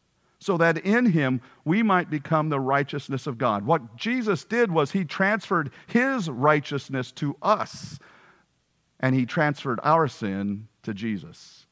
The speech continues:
on the cross of Calvary. That's why he is this spotless lamb. It's, it's like the picture of, that we see in the Old Testament, the, the Passover lamb.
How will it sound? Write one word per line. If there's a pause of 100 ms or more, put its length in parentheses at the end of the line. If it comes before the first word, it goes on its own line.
(120)
on
the
cross
of
Calvary. (1080)
That's
why (200)
he
is
this (100)
spotless
lamb. (320)
It's, (160)
it's
like
the
picture
of,
that
we
see
in
the
Old
Testament, (300)
the, (200)
the
Passover
lamb.